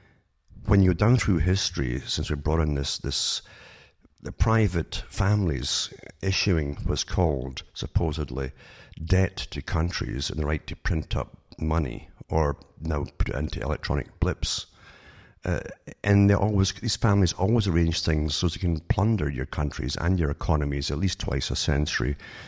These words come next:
Now it's even getting more frequent under the guise of recessions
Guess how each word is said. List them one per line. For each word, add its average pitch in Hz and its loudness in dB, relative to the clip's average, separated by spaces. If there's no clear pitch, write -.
Now 98 2
it's 76 0
even 73 0
getting 76 -2
more 71 -2
frequent - -2
under 73 0
the 69 -6
guise 71 -2
of - -8
recessions - -2